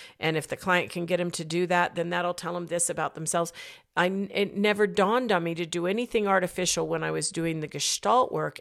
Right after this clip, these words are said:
It needed to be pure. It needed to be the horse in their authentic being and me in my authentic being, helping the client reach their authentic being. So that, that was the,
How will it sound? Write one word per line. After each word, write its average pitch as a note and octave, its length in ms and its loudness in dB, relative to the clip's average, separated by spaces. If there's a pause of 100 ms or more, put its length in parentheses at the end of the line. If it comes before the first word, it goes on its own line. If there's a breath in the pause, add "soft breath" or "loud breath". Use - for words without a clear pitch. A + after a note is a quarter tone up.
It F3 160 -6
needed F3+ 340 -2
to E3 60 -4
be D3+ 200 -8
pure. G3+ 760 0
It E3+ 180 -4
needed E3+ 360 -2
to D#3 80 -12
be D#3+ 140 -4
the D3+ 120 -6
horse F#3+ 480 0 (100)
in D#3 260 -6
their E3 300 2
authentic G3 500 -4
being E3+ 400 0 (100)
and D3+ 440 -4
me D#3+ 340 -2
in D3 280 -6
my D#3+ 360 2
authentic C#3 540 -8
being, D3 360 -8 (460 loud breath)
helping D3+ 400 -2
the C#3+ 100 -6
client E3+ 560 0
reach D#3 540 -4
their D3 360 0
authentic - 480 -10
being. D#2 300 -8
So D3 360 -2 (340 loud breath)
that, E3 480 2
that D#3+ 280 2
was E3 200 -4
the, D3+ 340 -4